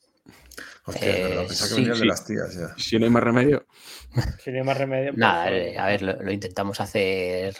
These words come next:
Speaker 2: un poco rápido.
Speaker 1: Antiguamente
Speaker 2: Eh,
Speaker 1: era el Tour del Porvenir, ¿eh? Por si
Speaker 2: Sí.
Speaker 1: alguno
Speaker 4: Sí,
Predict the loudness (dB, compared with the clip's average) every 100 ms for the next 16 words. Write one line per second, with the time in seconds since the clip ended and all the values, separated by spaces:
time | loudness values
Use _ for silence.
0 | -8 -8 -6 -2 0 2 2 0 -2 -6
1 | -8 _ _ _ _ _ _ -8 -8 0
2 | 6 8 10 10 8 8 10 10 10 6
3 | 6 8 8 6 4 2 2 0 -2 -10
4 | -10 -6 -4 0 4 4 4 4 2 0